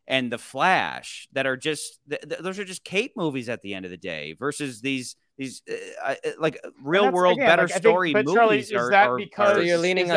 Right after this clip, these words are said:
Speaker 2: that,
Speaker 3: the
Speaker 2: again, is
Speaker 3: message.
Speaker 2: that,
Speaker 1: Gonna
Speaker 2: you're talking
Speaker 1: win
Speaker 2: about
Speaker 1: out.
Speaker 2: the message versus the filmmaking? Because when I look at the filmmaking, it's
Speaker 1: You say message,
Speaker 2: competent.
Speaker 1: I say story.
Speaker 2: <sighs> They're not,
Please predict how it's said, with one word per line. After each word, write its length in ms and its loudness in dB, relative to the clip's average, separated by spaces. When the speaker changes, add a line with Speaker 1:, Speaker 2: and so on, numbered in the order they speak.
Speaker 2:
that, 60 2
Speaker 3:
the 60 0
Speaker 2:
again, 260 2
is 0 -
Speaker 3:
message. 140 -2
Speaker 2:
that, 100 2
Speaker 1:
Gonna 120 4
Speaker 2:
you're 80 -2
talking 200 4
Speaker 1:
win 120 4
Speaker 2:
about 120 2
Speaker 1:
out. 80 2
Speaker 2:
the 60 0
message 440 -4
versus 460 -4
the 100 -2
filmmaking? 640 -10
Because 440 -4
when 160 -2
I 60 2
look 160 -4
at 80 -12
the 80 -8
filmmaking, 720 -4
it's 100 -4
Speaker 1:
You 100 0
say 200 6
message, 460 2
Speaker 2:
competent. 100 4
Speaker 1:
I 60 6
say 240 0
story. 720 -4
Speaker 2:
<sighs> 400 -20
They're 120 -10
not, 180 -6